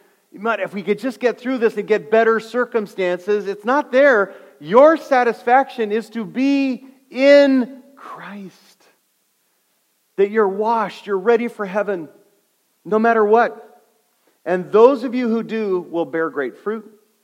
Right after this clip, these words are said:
You'll know great joy. You'll always have a little corner of your lip ready to smile because your identity is in Jesus Christ. Is your identity in Christ? And does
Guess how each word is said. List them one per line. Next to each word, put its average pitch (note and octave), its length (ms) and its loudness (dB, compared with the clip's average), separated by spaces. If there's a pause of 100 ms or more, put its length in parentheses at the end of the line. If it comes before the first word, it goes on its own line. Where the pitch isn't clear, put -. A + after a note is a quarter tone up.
(180)
You'll D#3+ 200 -2
know D#3 200 2
great C3+ 300 -4
joy. G#3+ 460 -4 (340)
You'll C#3 200 -8
always D#3+ 280 -4
have E3+ 160 -6
a D3 40 -6
little D3 220 -8
corner F3 320 -8
of E3 100 -8
your D3 140 -10
lip G#3 220 -8
ready D3 240 -8
to B2+ 100 -14
smile G#3 560 -14 (520)
because D3+ 420 -6
your C3 160 -8
identity A#2+ 760 -8 (540)
is B2 140 -14
in B2 100 -12
Jesus B2 340 -14
Christ. A2 300 -8
Is F3+ 180 -8
your G3+ 120 -6
identity F#3+ 420 -8
in F#3 100 -10
Christ? F3+ 440 -10 (640)
And B2 140 -12
does A2 160 -12